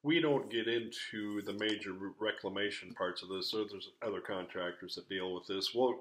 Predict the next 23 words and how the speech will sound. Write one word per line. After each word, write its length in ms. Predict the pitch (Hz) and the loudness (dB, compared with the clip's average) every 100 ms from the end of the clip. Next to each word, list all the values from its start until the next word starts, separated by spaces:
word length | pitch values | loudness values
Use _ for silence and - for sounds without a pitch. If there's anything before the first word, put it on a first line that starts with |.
| - | 2
we'll 120 | 131 | 4
get 180 | 127 117 | 4 2
down 220 | 110 110 | 4 4
to 80 | 107 | 2
the 180 | 101 98 101 110 | 0 -4 -4 -4
nitty-gritty 540 | 101 98 107 104 104 101 | -4 0 2 4 2 0
where 300 | 98 98 98 95 | -4 -4 -4 -6
the, 120 | 98 - | -10 -10
the, 120 | 101 92 _ _ _ | -10 -10 _ _ _
the 80 | 101 | -2
last 460 | 98 104 104 101 - | 2 4 4 2 0
final 360 | 104 104 98 | 0 2 2
loads 420 | 98 98 98 95 104 | 4 4 4 2 -2
of, 200 | 92 92 - - | -4 -10 -20 -10
you 120 | 101 | -6
know, 200 | 92 92 | -6 -4
that 180 | 92 92 | -4 -4
are 100 | 90 87 _ _ _ - | -6 -10 _ _ _ -4
really 280 | 110 107 98 | -2 0 0
severely 480 | - 92 98 95 92 | 0 0 -2 -2 -6
contaminated 760 | - 95 101 98 98 95 95 92 | -8 -4 0 0 0 -2 -2 -4
when 280 | 92 95 | -6 -8
we 100 | 92 | -8